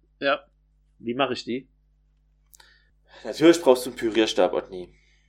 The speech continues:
Speaker 1: Ich weiß. Aber ich hab keinen. Aber ich muss mir
Speaker 2: Kauf
Speaker 1: mal einen
Speaker 2: dir
Speaker 1: holen.
Speaker 2: mal einen.
Speaker 1: Ja. Hatte ich schon
Speaker 2: Na
Speaker 1: mal
Speaker 2: dann.
Speaker 1: davon erzählt, von dieser, dass wir so einen Kochladen haben in unserem kleinen Städtchen?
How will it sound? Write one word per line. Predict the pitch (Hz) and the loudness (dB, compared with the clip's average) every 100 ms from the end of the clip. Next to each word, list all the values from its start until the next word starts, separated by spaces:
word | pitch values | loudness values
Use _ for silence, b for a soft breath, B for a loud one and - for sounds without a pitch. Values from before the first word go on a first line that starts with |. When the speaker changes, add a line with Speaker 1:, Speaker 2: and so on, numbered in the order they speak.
| _ | _
Speaker 1:
Ich | - - | -20 -6
weiß. | 180 110 - - _ _ _ _ _ | -2 -2 -6 -20 _ _ _ _ _
Aber | - - | -14 -4
ich | |
hab | 147 - | -4 -2
keinen. | - 98 - _ _ _ _ - | -6 -8 -12 _ _ _ _ -8
Aber | 113 | -6
ich | - | -4
muss | 147 | -4
mir | 127 | -2
Speaker 2:
Kauf | |
Speaker 1:
mal | 113 | -2
einen | 104 | -2
Speaker 2:
dir | 113 | -2
Speaker 1:
holen. | 135 | -2
Speaker 2:
mal | 85 | -4
einen. | 92 - _ _ _ | -8 -20 _ _ _
Speaker 1:
Ja. | 110 92 107 _ _ _ _ _ _ b b b | -14 -12 -14 _ _ _ _ _ _ b b b
Hatte | 131 | -6
ich | - | 0
schon | 214 | 2
Speaker 2:
Na | - | 4
Speaker 1:
mal | 127 | 2
Speaker 2:
dann. | - - b b b b | -2 -18 b b b b
Speaker 1:
davon | - 135 139 | -4 0 2
erzählt, | 139 - 143 160 165 | 0 0 -2 -2 -4
von | 156 | -10
dieser, | - 143 139 135 123 - _ _ _ _ | -8 -8 -4 -4 -4 -12 _ _ _ _
dass | 120 - | -12 -4
wir | 131 | -4
so | 123 | -2
einen | 123 117 107 | -4 -4 -8
Kochladen | - 143 - _ _ _ _ _ - 120 147 139 | -2 -2 -2 _ _ _ _ _ 0 2 2 -2
haben | 135 160 - | -8 -10 -12
in | 120 | -16
unserem | 120 117 | -14 -14
kleinen | 110 113 117 | -8 -6 -6
Städtchen? | - 120 123 - 175 | -8 -8 -8 -10 -14